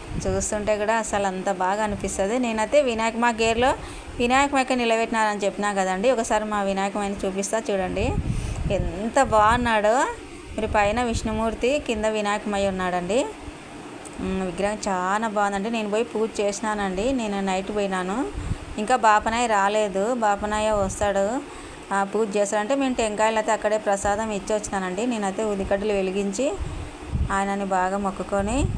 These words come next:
వచ్చినామండి. ఒకసారి మా వినాయకమైని కూడా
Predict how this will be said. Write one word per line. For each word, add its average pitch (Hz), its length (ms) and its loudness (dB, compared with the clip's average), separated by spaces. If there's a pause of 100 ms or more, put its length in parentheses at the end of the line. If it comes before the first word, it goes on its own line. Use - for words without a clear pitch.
వచ్చినామండి. 196 720 -2 (3750)
ఒకసారి 185 300 -4
మా 196 160 0
వినాయకమైని 185 560 -2
కూడా 190 160 -2